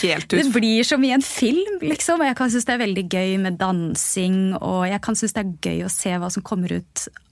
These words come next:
Speaker 2: av folk som kanskje er litt mer sjenerte enn meg også. Jeg har, er jo heldig med det at jeg er veldig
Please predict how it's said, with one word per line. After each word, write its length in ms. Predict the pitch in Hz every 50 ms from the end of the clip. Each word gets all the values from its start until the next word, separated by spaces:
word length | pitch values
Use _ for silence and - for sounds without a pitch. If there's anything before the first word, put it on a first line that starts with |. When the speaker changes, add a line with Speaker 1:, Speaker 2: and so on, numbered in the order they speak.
| _ _
Speaker 2:
av 220 | - 190 196 180 156
folk 240 | - - 185 - -
som 160 | - 190 196
kanskje 300 | 190 202 185 180 196 190
er 140 | - - 190 185
litt 140 | 190 185 -
mer 80 | 185
sjenerte 480 | 180 - - 185 175 165 175 - - 190
enn 60 | 180 185
meg 220 | 185 185 185 202
også. 140 | 247 311 311 - - - - - - - - - - - -
Jeg 80 | 262 220 240
har, 220 | 220 196 196 - - -
er 120 | - 247 233
jo 80 | 262 277
heldig 320 | 254 294 254 208 180 170 185 202
med 80 | 214 214
det 60 | 214
at 160 | 208 214 247
jeg 20 | 220
er 140 | 214 226 240
veldig 200 | 220 202 202